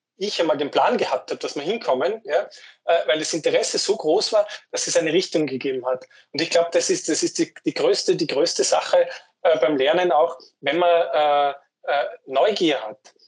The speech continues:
Und, äh, wenn man, wenn man Interesse hat und, äh, natürlich eine gewisse, eine gewisse Intelligenz, also eine ge-, eine gewisse Fähigkeit, kognitiv zu denken, ja, äh, dann ist das Allerschlimmste, wenn wer reinkommt und sagt, "Und so geht's jetzt", ja. Äh, das kann jemand sein, den ich eingeladen hab,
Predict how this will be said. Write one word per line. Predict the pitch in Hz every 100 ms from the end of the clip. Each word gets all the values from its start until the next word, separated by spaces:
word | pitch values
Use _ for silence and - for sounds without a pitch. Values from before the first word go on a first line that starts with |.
| _ _
Und, | - 139 147 156
äh, | 160 151 160
wenn | 160 165
man, | 160 156 160
wenn | 156 160
man | 156 156 -
Interesse | 175 156 147 139 - - 156
hat | 147 - -
und, | - 156 -
äh, | 160 170
natürlich | 175 156 190 202 175
eine | 165
gewisse, | 147 190 - 190 175
eine | -
gewisse | - 160 196 190
Intelligenz, | 190 196 180 185 165 160 156 165 -
also | 175
eine | 160 180
ge-, | 208 226
eine | 151
gewisse | 185 202 - 190
Fähigkeit, | 175 190 - 175
kognitiv | - 175 180 160 160
zu | -
denken, | - 139 139 135 120 -
ja, | 151 170 - - - -
äh, | 151 151 -
dann | - 165
ist | 160
das | -
Allerschlimmste, | - 196 - - 202 208 - 180
wenn | 165
wer | 151
reinkommt | 135 180 190 190 180
und | 175
sagt, | 175 156 -
"Und | 156
so | 170 160
geht's | 139 131 -
jetzt", | 110 - - _
ja. | 139 147 - - - _
Äh, | 151 -
das | -
kann | - -
jemand | 233 220 208
sein, | - 180
den | 180
ich | 170 170
eingeladen | 180 214 143 131 147
hab, | 147 165 -